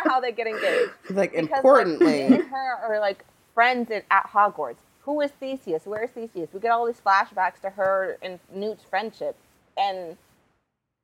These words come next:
Speaker 1: like, why? None, everything is why. Like, that is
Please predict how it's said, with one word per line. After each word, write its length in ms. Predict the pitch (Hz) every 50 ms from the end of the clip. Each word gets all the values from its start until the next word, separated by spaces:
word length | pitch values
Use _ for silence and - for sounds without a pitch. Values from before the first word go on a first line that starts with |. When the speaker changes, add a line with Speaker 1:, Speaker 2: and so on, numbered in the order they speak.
| _ _ _ _ _ _ _ _ _ - - -
Speaker 1:
like, 180 | - 190 185 185 - 160
why? 560 | 170 151 147 175 196 208 214 220 214 214 214 208 - - - 208
None, 240 | 214 233 247 269 262 -
everything 480 | 254 269 277 320 339 339 - 302 277 254
is 120 | 233 196
why. 420 | 185 190 160 139 87 - - - - _ -
Like, 260 | 170 175 180 185 -
that 200 | 214 214 226 226
is 160 | 233 214 220